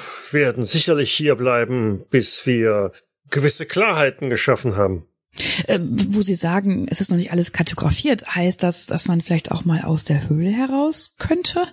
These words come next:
Speaker 2: Ich meine, da gibt's doch noch viel mehr zu entdecken. Das wäre doch spannend.
Speaker 1: Ähm, durchaus. Ich wäre natürlich froh, wenn wir jetzt erstmal den Bereich in der Höhle komplett, ähm, vermessen haben.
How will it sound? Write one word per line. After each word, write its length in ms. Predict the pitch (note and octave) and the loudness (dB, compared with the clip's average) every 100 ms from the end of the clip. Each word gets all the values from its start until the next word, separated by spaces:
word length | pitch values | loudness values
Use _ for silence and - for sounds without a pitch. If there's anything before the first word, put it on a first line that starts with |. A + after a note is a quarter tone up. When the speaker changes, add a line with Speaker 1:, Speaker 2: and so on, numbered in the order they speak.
| - - - - | -2 -2 -2 -2
Speaker 2:
Ich 160 | G3+ | 0
meine, 180 | F#3+ F3 | 2 0
da 60 | E3+ | -2
gibt's 240 | - - | -4 -2
doch 160 | - - | -2 0
noch 140 | D#3 | 0
viel 160 | - D#3 | 0 0
mehr 160 | G#3 | 0
zu 140 | - D3+ | -2 -2
entdecken. 440 | E3 E3 - D3 - | -2 0 0 -2 -2
Das 260 | C4 - | -2 0
wäre 200 | F#3 D#3 | 0 0
doch 160 | D3+ C#3+ | -2 -2
spannend. 420 | - - C#3+ C3 _ _ G#3 | -2 0 -2 -2 _ _ 0
Speaker 1:
Ähm, 360 | F#3+ D3 C#3 A2+ | 2 0 -2 -4
durchaus. 760 | E3 E3+ D#3 - G3 G3 B2 - | 0 0 0 0 0 0 -2 -4
Ich 160 | - | 0
wäre 180 | C#3 B2+ | 2 2
natürlich 380 | B2+ - G#2+ F2 | 0 0 -4 -4
froh, 320 | - C3 C3 | -2 0 2
wenn 180 | G#2+ G#2 | 2 2
wir 100 | G#2 | 2
jetzt 140 | G2 | 2
erstmal 640 | - A2 - A2+ G#2 G#2+ F#2+ - - - - - | 2 2 2 2 2 0 -2 -6 -8 -6 -6 0
den 140 | A2+ | 2
Bereich 400 | G#2+ A2 A2+ - | 2 2 0 0
in 120 | D#3+ | 0
der 200 | G#3 B2 | 2 2
Höhle 300 | F#2+ A#2+ A2+ | 2 2 2
komplett, 760 | A2 - A2+ G#2+ A#2 A2 - - | 0 0 0 2 0 0 -2 0
ähm, 360 | A2+ A2+ A2 G2+ | 2 2 0 0
vermessen 680 | - G#2 A2+ A#2+ - C#3 G#2 | 2 2 2 2 2 0 2
haben. 640 | A#2 A#2 D3+ D#3+ F3 - | 2 2 0 -2 -6 -12